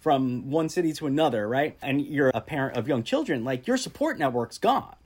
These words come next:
right? Maybe you had local family, maybe you had a babysitter you really liked, maybe you had daycare that you really liked, that's all gone and you have to find it.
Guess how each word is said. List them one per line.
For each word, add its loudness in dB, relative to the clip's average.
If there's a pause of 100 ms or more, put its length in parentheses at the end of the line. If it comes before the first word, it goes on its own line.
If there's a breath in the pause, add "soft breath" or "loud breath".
(140)
right? -4
Maybe -2
you -2
had 0
local 0
family, 2
maybe -4
you -4
had -2
a -6
babysitter 0
you -4
really 2
liked, 2
maybe -4
you -6
had -6
daycare 0
that -2
you -4
really 2
liked, -2
that's 0
all 4
gone 4
and 0
you 2
have -2
to -8
find 0
it. -12